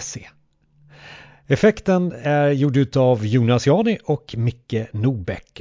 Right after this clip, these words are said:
Och ska du vara med i podden eller ska du ha en kompis som är med i podden, då mejlar du oss på info snabel A effekten punkt se. Berätta varför och vilket ämne.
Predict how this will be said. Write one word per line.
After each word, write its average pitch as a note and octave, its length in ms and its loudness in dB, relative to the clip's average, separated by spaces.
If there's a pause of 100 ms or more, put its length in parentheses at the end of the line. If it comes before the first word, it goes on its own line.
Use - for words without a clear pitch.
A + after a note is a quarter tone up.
Och G2 420 -6
ska - 140 2
du B2 60 4
vara B2 100 4
med B2+ 200 2
i B2 40 0
podden G#2 460 0
eller G#2+ 360 -4
ska - 340 -10
du B2+ 60 -2
ha G#2+ 200 -2
en G#2 80 -6
kompis G#2+ 420 -4
som G2+ 140 -8
är F#2+ 60 -4
med F#2 180 -4
i F2 40 -6
podden, F2 460 -8 (320)
då A2+ 120 -4
mejlar A#2+ 320 2
du G#2+ 100 2
oss F#2 260 -4
på F#2 340 -6
info A#2 520 0
snabel G2 480 -4
A F2+ 240 -6
effekten F#2 640 -8
punkt F2+ 260 -10 (100)
se. F#2 260 -12 (560)
Berätta G#2 400 -6
varför D3 600 0
och F3 460 -2
vilket C3 600 -6
ämne. F#2 300 -8